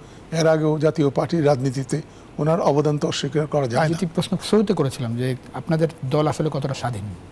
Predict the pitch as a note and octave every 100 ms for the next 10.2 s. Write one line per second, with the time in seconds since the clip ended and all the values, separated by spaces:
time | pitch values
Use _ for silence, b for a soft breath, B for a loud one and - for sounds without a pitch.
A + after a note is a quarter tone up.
0 | - - - - - - - B2+ D#3 D#3
1 | E3 D#3 C3 D3+ D#3 - E3+ E3+ E3 D#3+
2 | A3+ B3+ G#3+ E3 G#3 B3 A#3+ G#3 G#3+ E3
3 | D#3 G#2+ G2+ - B B B B2 D#3+ A#3
4 | F#3 F3+ F#3 D#3+ B2 C#3+ A#3+ B3+ C#3+ C#3
5 | - - - A3 G#3+ D#3+ G#3 G3 D#3 C#3
6 | D3+ D#3+ E3 D#3+ D3+ D3 A#2 - E3+ D#3+
7 | A#2 G#2 - B B B G#3+ A#3+ G3 C#4
8 | C#4 F#3+ - B2+ B2 D#3+ C4+ C4 A3 -
9 | C4 - E3 F#3+ G3 F#3+ E3 E3 C#3 C3
10 | B2 -